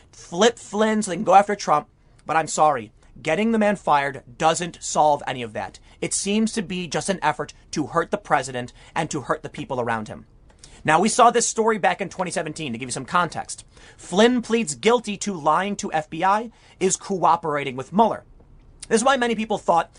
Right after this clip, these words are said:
the goal of the F B I was to get him in a trap so they could then use him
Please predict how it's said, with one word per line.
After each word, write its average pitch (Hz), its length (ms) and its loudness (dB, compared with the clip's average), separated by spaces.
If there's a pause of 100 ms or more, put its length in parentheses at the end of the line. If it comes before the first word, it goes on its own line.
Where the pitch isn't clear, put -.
(240)
the 165 80 -4
goal 196 400 4
of 185 100 -4
the 196 140 -8
F 165 200 -2
B 156 140 -6
I 123 200 0
was 131 240 -6
to 165 100 -8
get 127 240 -4
him 220 80 2
in 220 80 2
a - 20 -2
trap - 540 -2 (400)
so 196 160 0
they 185 140 0
could 170 200 -6
then 180 220 -4
use 202 460 -4
him 151 220 -4